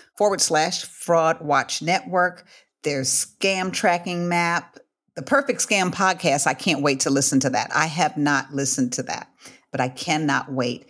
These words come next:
You also mentioned our victim support helpline,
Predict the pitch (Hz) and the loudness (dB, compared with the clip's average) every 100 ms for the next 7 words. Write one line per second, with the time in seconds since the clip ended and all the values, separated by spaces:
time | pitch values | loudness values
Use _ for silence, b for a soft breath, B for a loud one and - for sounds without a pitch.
0 | B _ 147 143 143 - 143 139 143 147 | B _ 0 2 2 2 2 2 0 0
1 | 135 131 131 123 143 - 143 143 135 131 | 0 0 -2 -2 -4 -2 0 0 -2 -2
2 | 143 123 - 180 180 190 175 170 170 170 | -2 -2 -2 -2 -2 -4 -2 -2 -2 -6